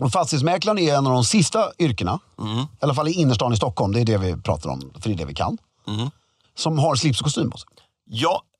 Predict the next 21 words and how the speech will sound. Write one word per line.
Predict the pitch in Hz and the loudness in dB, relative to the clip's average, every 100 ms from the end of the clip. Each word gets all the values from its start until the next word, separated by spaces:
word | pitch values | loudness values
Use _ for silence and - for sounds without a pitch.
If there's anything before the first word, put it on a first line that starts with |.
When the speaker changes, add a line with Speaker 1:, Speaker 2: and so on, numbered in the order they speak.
| _ | _
Speaker 2:
i | 135 170 | -6 -2
alla | 208 175 | 0 0
fall | 226 196 | -2 -2
historiskt. | 170 - 190 113 117 104 - - | -4 -4 -2 -4 -6 -10 -10 -4
Speaker 1:
Ja, | 185 | 0
och | 214 | 0
fortfarande | 170 190 - 196 311 | 0 0 2 2 2
tycker | 208 127 131 | 0 0 2
jag, | 131 | 0
i | - _ | -2 _
alla | 165 | -4
Speaker 2:
Men | 151 | -2
Speaker 1:
fall | 170 | 0
Speaker 2:
du | 196 | 0
har | |
kanske | 170 190 240 | -2 -4 -2
gått | 240 - | -4 -2
på | 185 | -6
lite | 180 | -4
visningar | 185 214 - 143 113 | -4 -4 -4 -2 -2
på, | 120 | -2